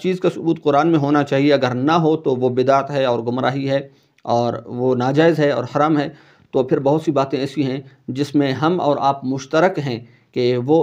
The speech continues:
ऐसी बिदात हैं जिस पर आप भी राज़ी हैं, हम भी राज़ी हैं, और उनके सिवा हमें चारा भी नहीं है। और वो कौन सी ऐसी बिदात है जो, जो हमारे और दूसरे हजरात के दरमियान जो है मुत्तफ़क़ अलैह बिदात हैं,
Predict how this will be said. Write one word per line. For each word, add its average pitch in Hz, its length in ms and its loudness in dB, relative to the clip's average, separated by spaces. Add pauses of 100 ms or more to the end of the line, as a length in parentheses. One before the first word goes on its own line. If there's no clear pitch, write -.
ऐसी 143 280 2
बिदात 131 400 2
हैं 143 160 0
जिस 135 120 -8
पर 139 140 -2 (120)
आप 143 140 2
भी 156 160 2
राज़ी 147 320 2
हैं, 165 140 2
हम 143 200 0
भी 143 100 4
राज़ी 131 300 0
हैं, 135 160 -4 (360)
और 131 260 2
उनके 165 340 0 (360)
सिवा 143 240 0
हमें 147 220 2
चारा 143 300 2
भी 127 140 -2
नहीं 110 180 -4
है। 92 100 -12 (280)
और 151 140 2
वो 160 140 2
कौन 185 280 0
सी 220 100 0
ऐसी 190 200 2
बिदात 143 460 2
है 151 200 2
जो, 147 420 -2
जो 139 200 2
हमारे 139 560 2 (100)
और 135 560 2 (280)
दूसरे 147 420 4 (140)
हजरात 127 420 0
के 139 60 -4
दरमियान 127 340 -2
जो 127 80 0
है 139 100 2
मुत्तफ़क़ 131 580 -2
अलैह 156 220 4
बिदात 117 440 0
हैं, 110 200 -12